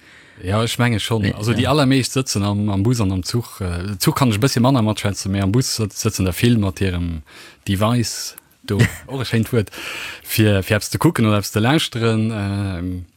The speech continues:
Speaker 1: meine ich auch. Mir dann für noch mailen, für den Rest genießen, also wenn du so eine ganz große Zeitung auszupacken oder so all, all Artikeln, all Zeitschriften durchzublättern. Für die sonst nicht viel Zeit hat, am Auto geht das sowieso nicht.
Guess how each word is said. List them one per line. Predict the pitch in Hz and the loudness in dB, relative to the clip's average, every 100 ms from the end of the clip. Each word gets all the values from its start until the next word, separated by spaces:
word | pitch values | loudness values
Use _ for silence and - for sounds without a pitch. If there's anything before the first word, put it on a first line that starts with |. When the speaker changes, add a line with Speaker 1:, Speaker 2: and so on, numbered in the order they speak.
| _ _ _ | _ _ _
Speaker 1:
meine | 110 131 | 2 4
ich | 113 | 4
auch. | 175 - | 2 0
Mir | 101 | -2
dann | 104 117 | 2 2
für | 113 123 | 2 2
noch | 113 104 | 2 4
mailen, | 104 135 185 185 175 180 - - | 6 6 6 4 2 -2 -6 -18
für | - | -10
den | 92 107 | -4 -2
Rest | 127 - | -2 -2
genießen, | 98 117 123 95 | 2 2 2 0
also | 92 | 0
wenn | 90 | 2
du | 95 | 0
so | 107 95 | 0 -2
eine | 95 | -2
ganz | 85 101 110 104 - | 0 0 2 0 -4
große | 98 110 - - | 0 0 0 -10
Zeitung | - - 117 110 87 | -12 -2 -2 0 -2
auszupacken | 95 - - - 90 85 - 85 | -4 -6 -10 -6 -4 -4 -4 -2
oder | 85 | -2
so | 92 95 | -2 -2
all, | 101 110 113 104 - - - - | 2 2 4 0 -2 -10 -14 -2
all | 110 117 | 0 0
Artikeln, | 101 123 123 98 95 101 | 0 0 0 2 4 4
all | 107 110 | 2 0
Zeitschriften | - 113 - 95 92 92 | 0 -2 -2 -6 -2 0
durchzublättern. | 101 - 85 82 92 87 82 82 | 0 -4 -4 0 2 2 -2 -4
Für | 85 92 | -4 0
die | 98 | 2
sonst | 98 113 - | 2 0 0
nicht | 110 | 0
viel | 104 | 0
Zeit | 95 120 139 | 2 2 2
hat, | 87 | 2
am | 92 | 4
Auto | 107 - | 4 2
geht | 98 101 | 0 -2
das | 95 87 | -2 0
sowieso | 98 107 | 2 2
nicht. | 156 110 | 2 0